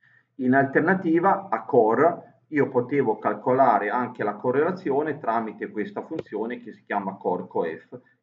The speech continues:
che mi calcola appunto il coefficiente di correlazione lineare, ma in futuro faremo sempre riferimento invece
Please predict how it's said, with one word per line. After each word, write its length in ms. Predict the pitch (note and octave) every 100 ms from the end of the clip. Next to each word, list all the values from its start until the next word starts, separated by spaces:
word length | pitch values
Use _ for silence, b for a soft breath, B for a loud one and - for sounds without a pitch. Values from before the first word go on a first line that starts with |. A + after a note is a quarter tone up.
| _
che 120 | G2+
mi 140 | F2+
calcola 540 | - - - - F2 D2
appunto 440 | C#2 F2+ E2+ -
il 100 | -
coefficiente 580 | - - - - - G#2+
di 100 | F#2
correlazione 600 | - E2+ D#2 - G2+ E2
lineare, 540 | E2 F#2+ D2 C2 F2
ma 120 | F2+ F#2 B -
in 160 | D3
futuro 400 | D3 C3+ C#3+ B2
faremo 320 | B2 A#2+ A#2
sempre 420 | A2+ C3+ A#2+ - A2
riferimento 640 | G#2+ - G#2+ G#2 G#2 G#2
invece 720 | G#2 G2 G2 - G2+ - _